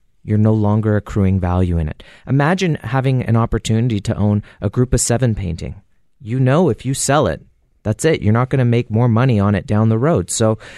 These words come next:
the idea is that you hold on to it like a work of art. The only difference is, is that it's not as subjective as art. All you have to do is go for strong color,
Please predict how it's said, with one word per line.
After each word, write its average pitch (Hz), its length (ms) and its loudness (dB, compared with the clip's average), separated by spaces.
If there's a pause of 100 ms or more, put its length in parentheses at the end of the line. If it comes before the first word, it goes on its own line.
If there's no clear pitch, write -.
(180)
the 120 120 2
idea 127 340 0
is 147 120 -4
that 135 180 0
you 123 100 -2
hold 143 240 -2
on 135 180 0
to 135 140 -2
it - 140 -4
like 123 260 0
a 165 40 2
work 123 260 0
of 98 120 -2
art. 98 240 0 (200)
The 113 100 0
only 143 200 4
difference 185 440 0
is, 127 180 2
is 110 140 0
that 113 240 0 (140)
it's 113 240 -2
not 123 320 2
as 131 240 0
subjective 120 640 -2
as 95 120 -2
art. 85 300 -6 (1080)
All 131 200 2
you 165 120 0
have 165 100 -4
to 160 80 -2
do 160 220 0
is 135 100 -4
go 143 160 0
for 143 140 -4
strong 135 400 0
color, 113 440 -2